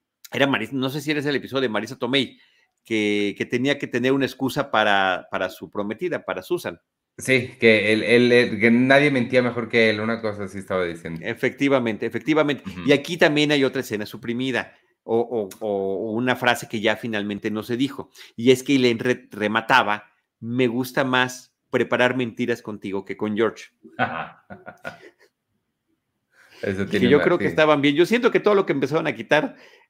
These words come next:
Speaker 1: este, al final estaba func-, hubiera funcionado mejor.
Speaker 2: Pues sí, pero es que sí le tienen que recortar luego segundos a
Speaker 1: Sí,
Speaker 2: las
Speaker 1: sí,
Speaker 2: cosas.
Speaker 1: sí, por, eh, al segundo por el tema de los comerciales.
Speaker 2: Pues sí. Eh, de ahí nos vamos al departamento, llega George, <laughs> al departamento de Jerry, llega George,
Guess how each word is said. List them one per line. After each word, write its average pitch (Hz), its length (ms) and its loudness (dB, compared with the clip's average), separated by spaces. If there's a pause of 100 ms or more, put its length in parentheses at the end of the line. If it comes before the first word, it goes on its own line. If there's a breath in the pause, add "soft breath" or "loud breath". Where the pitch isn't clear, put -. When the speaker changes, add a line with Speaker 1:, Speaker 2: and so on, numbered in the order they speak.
(100)
Speaker 1:
este, 110 440 0
al 104 160 -2
final 127 280 0
estaba 120 360 -2
func-, 101 320 -12
hubiera 139 260 2
funcionado 98 440 -6
mejor. - 240 -14 (280)
Speaker 2:
Pues 117 180 -8
sí, 135 240 -2
pero 107 120 -8
es 113 100 -10
que 127 100 -12
sí 131 100 -10
le 120 80 -6
tienen 123 240 -4
que 123 60 -4
recortar 101 440 -4
luego 110 180 0
segundos 95 720 -6
a 143 40 0
Speaker 1:
Sí, 190 220 6
Speaker 2:
las 302 100 0
Speaker 1:
sí, 185 140 0
Speaker 2:
cosas. 185 140 -2
Speaker 1:
sí, 185 200 -2
por, 135 220 -2
eh, 123 140 0
al 131 240 6
segundo 185 460 2
por 151 120 2
el 123 80 0
tema 147 200 2
de 131 40 2
los 107 120 -6
comerciales. - 640 -12 (220)
Speaker 2:
Pues 82 140 -20
sí. 76 120 -14 (720 loud breath)
Eh, 139 320 8
de 156 60 6
ahí 170 60 6
nos 190 120 2
vamos 196 220 4
al 185 120 2
departamento, 165 800 0
llega 160 260 2
George, 156 420 0
<laughs> 135 100 -6
al 113 80 -4
departamento 131 400 -6
de 151 80 -4
Jerry, 147 360 -2
llega 151 280 0
George, 175 340 2